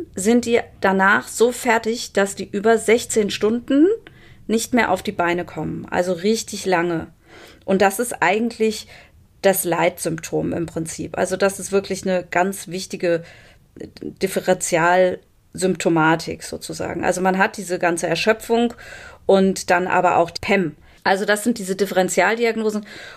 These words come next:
Und heutzutage, im Moment kommt es gerade immer mehr auf den Tisch. Das ist echt wichtig, weil die Leute leiden da so drunter. Es ist eine wirklich schlimme Geschichte, denn du bist krank, du kannst nichts machen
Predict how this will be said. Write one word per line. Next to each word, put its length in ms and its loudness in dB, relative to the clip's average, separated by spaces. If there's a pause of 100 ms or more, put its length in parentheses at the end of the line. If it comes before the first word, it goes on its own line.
(100)
Und 380 4
heutzutage, 540 2
im 80 4
Moment 440 4
kommt 300 0
es 140 -10
gerade 320 2
immer 340 2
mehr 320 2
auf 140 0
den 160 0
Tisch. 260 -2
Das 160 0
ist 120 -4
echt 240 2
wichtig, 380 -6
weil 120 2
die 80 -8
Leute 280 0
leiden 360 0
da 160 0
so 240 -2
drunter. 380 -2
Es 140 -4
ist 220 -2 (380)
eine 360 0
wirklich 380 2
schlimme 400 2
Geschichte, 460 0
denn 160 4
du 80 -4
bist 280 -10
krank, 440 -4
du 80 -10
kannst 360 -2
nichts 220 -4
machen 280 4